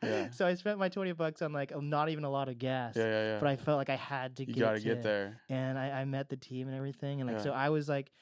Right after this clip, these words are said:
Speaker 2: I met them maybe, like, a woo-, like, a month before they left that space.
Speaker 1: The one, the
Speaker 2: Yeah,
Speaker 1: old one
Speaker 2: the
Speaker 1: that
Speaker 2: Boys
Speaker 1: was
Speaker 2: and
Speaker 1: in the
Speaker 2: Girls
Speaker 1: old, it was an
Speaker 2: Club.
Speaker 1: old church across from the park.
Speaker 2: Yeah.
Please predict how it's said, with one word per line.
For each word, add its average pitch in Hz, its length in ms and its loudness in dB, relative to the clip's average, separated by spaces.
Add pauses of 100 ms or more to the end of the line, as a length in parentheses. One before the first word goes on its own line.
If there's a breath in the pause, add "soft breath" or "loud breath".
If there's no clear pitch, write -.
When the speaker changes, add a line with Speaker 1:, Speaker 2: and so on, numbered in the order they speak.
(140 soft breath)
Speaker 2:
I 151 120 4
met 147 300 0
them 160 160 0
maybe, 151 260 -2
like, 135 200 -2
a 131 100 -4
woo-, 131 560 -4
like, 131 140 -6
a 131 40 -4
month 131 420 -4
before 123 380 -8
they 117 220 -8 (100)
left 110 320 -12 (140)
that 107 180 -12
space. - 480 -10
Speaker 1:
The 117 180 4
one, 117 300 4
the 107 100 6
Speaker 2:
Yeah, 110 80 8
Speaker 1:
old 123 200 6
one 113 260 2
Speaker 2:
the - 80 2
Speaker 1:
that 104 120 4
Speaker 2:
Boys 104 100 4
Speaker 1:
was 104 80 0
Speaker 2:
and 110 100 2
Speaker 1:
in 110 40 4
the 107 80 4
Speaker 2:
Girls 107 100 4
Speaker 1:
old, 110 120 4
it 113 60 2
was 113 80 2
an 110 60 4
Speaker 2:
Club. 110 80 4
Speaker 1:
old 104 160 0
church - 580 0
across 107 380 2
from 107 140 -4
the 104 60 -4
park. 104 360 -2
Speaker 2:
Yeah. 127 320 -4